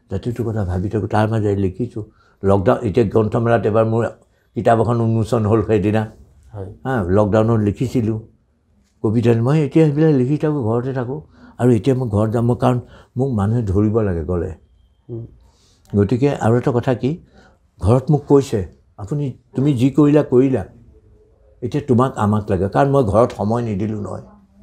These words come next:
Speaker 1: গোটেই জীৱনটো সময় নিদিলোঁ। মই ৰাইজৰ লগতে থাকিলোঁ। এতিয়া মই মোৰ ঘৰত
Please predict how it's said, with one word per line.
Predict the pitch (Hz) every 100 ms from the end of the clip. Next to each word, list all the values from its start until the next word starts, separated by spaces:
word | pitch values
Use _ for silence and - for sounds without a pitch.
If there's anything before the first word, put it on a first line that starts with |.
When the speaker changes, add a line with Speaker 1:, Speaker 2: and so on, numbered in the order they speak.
| - _ _ _ _ 110
Speaker 1:
গোটেই | 110 196
জীৱনটো | 143 127 170 185
সময় | 165 120 92
নিদিলোঁ। | 87 82 87 98 _ _ _ _ _ _ _ _ _
মই | 131
ৰাইজৰ | 127 98 92 113
লগতে | 117 123 139
থাকিলোঁ। | 117 85 78 85 - _ - _ - _ _
এতিয়া | 117 151
মই | 147
মোৰ | 139 127 120 - 85
ঘৰত | 95 92